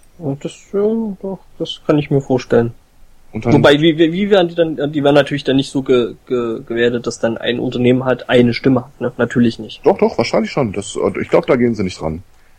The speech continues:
Speaker 2: Ähm, aber ich kann mir
Speaker 1: Meinst
Speaker 2: halt
Speaker 1: du?
Speaker 2: vorstellen, ich meine, was kostet das, irgend so eine kleine Firma aufzureißen? Lass
Speaker 1: Ach
Speaker 2: uns
Speaker 1: so,
Speaker 2: nicht
Speaker 1: du
Speaker 2: teuer
Speaker 1: meinst
Speaker 2: sein.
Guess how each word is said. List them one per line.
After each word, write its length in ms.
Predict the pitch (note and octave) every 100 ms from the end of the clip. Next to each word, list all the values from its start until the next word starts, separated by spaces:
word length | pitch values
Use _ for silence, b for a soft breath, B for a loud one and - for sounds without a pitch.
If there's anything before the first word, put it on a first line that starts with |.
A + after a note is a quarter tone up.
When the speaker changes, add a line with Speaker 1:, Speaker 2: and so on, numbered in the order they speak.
| _ _ _
Speaker 2:
Ähm, 340 | - G2+ G2+ -
aber 120 | F#2+
ich 100 | G#2
kann 120 | - G2+
mir 80 |
Speaker 1:
Meinst 160 | - F#2
Speaker 2:
halt 80 | C4+
Speaker 1:
du? 20 |
Speaker 2:
vorstellen, 340 | F#2 - B2+
ich 60 | B2
meine, 140 | C#3
was 100 | B2
kostet 320 | - - - F#2+
das, 200 | F#2 C2
irgend 180 | F#2
so 80 | F2
eine 80 | F2
kleine 220 | - E2
Firma 220 | E2 D#2+
aufzureißen? 640 | D#2+ - - D#2+ E2+ - F2+ - _ _ _ _ _
Lass 160 | - G#2
Speaker 1:
Ach 60 | -
Speaker 2:
uns 80 | D3
Speaker 1:
so, 80 |
Speaker 2:
nicht 80 | B3
Speaker 1:
du 80 | B2+
Speaker 2:
teuer 60 | C#3
Speaker 1:
meinst 180 | A2+
Speaker 2:
sein. 280 | E2+ E2+ F2